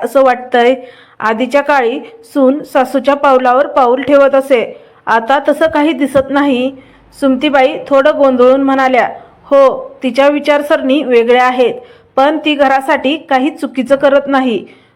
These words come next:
मधुरा शांतपणे म्हणाली, "सुभद्राताई, परंपरा आणि बदल यांच्यात संतुलन राखायला मला आवडेल. मला घरची काळजी आहे आणि तुमच्या विचारांचा सन्मानही, पण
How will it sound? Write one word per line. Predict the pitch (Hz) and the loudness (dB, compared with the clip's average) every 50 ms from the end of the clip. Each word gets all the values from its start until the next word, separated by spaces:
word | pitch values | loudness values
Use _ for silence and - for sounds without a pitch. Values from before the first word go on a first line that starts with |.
| _ _ | _ _
मधुरा | 240 254 262 254 269 254 247 269 320 320 | -2 -2 2 2 2 2 2 0 -2 -4
शांतपणे | - - 285 254 247 254 247 277 262 269 277 277 277 | -6 -2 -2 -2 -2 -2 -2 -2 0 0 0 0 0
म्हणाली, | 277 285 285 277 262 262 247 214 - - - - _ _ _ | 0 2 2 2 2 0 0 -2 -4 -6 -12 -20 _ _ _
"सुभद्राताई, | _ - 254 254 220 240 240 233 262 269 269 269 320 302 262 240 247 269 - - - _ _ - | _ -2 -2 0 2 0 0 2 2 0 2 2 2 0 0 0 -2 -6 -8 -14 -20 _ _ 0
परंपरा | 254 262 254 262 285 - 311 302 311 | 2 2 2 2 2 0 0 2 2
आणि | 320 320 311 311 320 | 2 2 0 0 -2
बदल | 285 254 302 285 247 247 269 330 359 - - - | 0 0 2 2 2 0 -2 -4 -6 -12 -12 -4
यांच्यात | 240 240 247 254 262 311 320 | -2 -2 -2 0 0 -2 -2
संतुलन | 311 - - 277 254 254 262 262 254 262 269 | 0 -2 -2 -2 -2 2 0 2 4 4 2
राखायला | 269 269 269 262 269 269 247 247 254 302 370 | 2 0 -2 0 0 0 0 2 2 0 0
मला | 339 285 254 254 254 | 0 0 0 2 2
आवडेल. | 254 208 233 226 226 233 247 254 254 226 196 - - - - - - - - | 0 2 0 0 0 2 2 2 2 2 0 -6 -12 -18 -20 -20 -20 -14 -6
मला | 240 247 262 294 302 | -2 0 0 0 0
घरची | 285 262 262 247 247 254 - 294 | 2 0 0 0 -2 -4 -8 -4
काळजी | 285 302 269 262 254 240 233 277 | 0 0 0 2 0 -2 0 0
आहे | 277 269 262 254 262 240 - - - - - | 2 2 2 2 2 0 0 -2 -8 -10 -2
आणि | - 240 247 247 247 269 302 | 0 0 0 0 0 -2 -4
तुमच्या | - - 294 254 254 254 269 269 | -4 -6 -6 -6 -4 0 2 2
विचारांचा | 269 277 269 277 285 269 262 269 262 262 311 320 | 2 0 0 0 0 2 2 0 0 0 0 0
सन्मानही, | 311 311 277 254 247 240 240 240 240 247 247 247 254 233 185 - - - - _ _ _ _ - | 0 0 -2 -2 0 -2 -2 0 0 -2 -2 -2 -2 -4 -6 -8 -10 -20 -20 _ _ _ _ 0
पण | 285 269 262 247 | 2 2 2 2